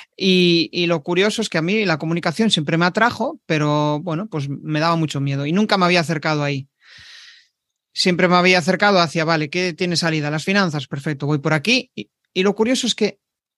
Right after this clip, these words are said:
vas descubriendo que dices, "joder, este no es el camino que yo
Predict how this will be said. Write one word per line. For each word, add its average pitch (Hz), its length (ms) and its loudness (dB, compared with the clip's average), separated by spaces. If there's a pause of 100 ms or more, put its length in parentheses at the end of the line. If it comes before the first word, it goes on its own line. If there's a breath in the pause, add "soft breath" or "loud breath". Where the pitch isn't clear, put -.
vas 208 260 0
descubriendo 226 680 0
que 185 120 -2
dices, 160 260 -2
"joder, 165 180 -2
este 180 180 -4
no 190 100 -2
es 165 100 -4
el 147 80 -6
camino 143 360 -2
que 139 140 -8
yo 139 240 -6